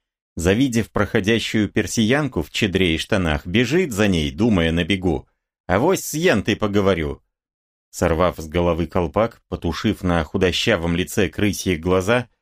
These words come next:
шепчет внятно: «Курбанет Шавам, я жертва твоя». Персиянка, покосясь на него из-под чедры,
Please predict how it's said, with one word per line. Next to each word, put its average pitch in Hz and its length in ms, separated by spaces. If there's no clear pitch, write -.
шепчет - 500
внятно: 85 580
«Курбанет 92 580
Шавам, 90 640
я 120 200
жертва 104 480
твоя». 87 500
Персиянка, 87 640
покосясь 85 560
на 92 60
него 82 300
из-под - 320
чедры, 80 480